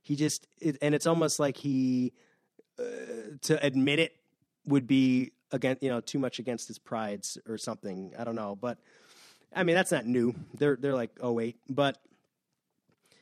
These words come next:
besides that, man, I, because I'm writing a new record, I've really been just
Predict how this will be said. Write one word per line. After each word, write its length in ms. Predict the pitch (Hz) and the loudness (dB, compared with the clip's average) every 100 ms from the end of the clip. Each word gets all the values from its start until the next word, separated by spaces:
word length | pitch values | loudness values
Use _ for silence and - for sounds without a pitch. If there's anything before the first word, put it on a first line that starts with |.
| _ | _
besides 360 | - 160 254 226 | 0 4 4 4
that, 200 | 185 196 | 4 2
man, 220 | 160 160 160 | 2 2 2
I, 120 | 151 | 2
because 360 | 180 160 - 196 | 2 0 2 4
I'm 160 | 185 139 | 4 4
writing 280 | 131 147 147 | 4 4 4
a 20 | |
new 160 | 147 | 4
record, 420 | 143 143 135 143 127 | 4 2 2 0 0
I've 180 | 123 117 | 0 0
really 180 | 123 | 0
been 180 | 123 123 | 2 0
just 240 | 117 110 | 0 -6